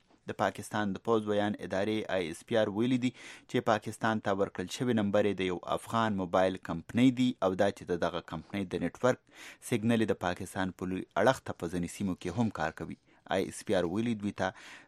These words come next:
داسې تکنیکي ثبوتونه نه دي میلاو شوي چې د بریدونو لپاره د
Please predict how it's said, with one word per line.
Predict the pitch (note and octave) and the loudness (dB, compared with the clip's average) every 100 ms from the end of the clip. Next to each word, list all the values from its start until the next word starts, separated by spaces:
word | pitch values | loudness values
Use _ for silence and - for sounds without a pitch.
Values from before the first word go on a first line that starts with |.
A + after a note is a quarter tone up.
| - | 2
داسې | A#2+ - - - | 4 4 0 -2
تکنیکي | F2+ F#2 E2+ G#2 - | -4 -4 -2 -4 -4
ثبوتونه | F#2 F2 - A2+ G#2+ G#2 | -4 -4 -2 0 2 4
نه | C3 | 6
دي | A#2 | 4
میلاو | E2+ E2+ E2+ | 4 2 0
شوي | - F2+ F2+ | -4 -4 -4
چې | - E2 | -4 -6
د | D#2 | -6
بریدونو | E2+ F#2+ F2+ E2+ | -6 -2 -2 -2
لپاره | - E2+ | -2 -2
د | E2 | -2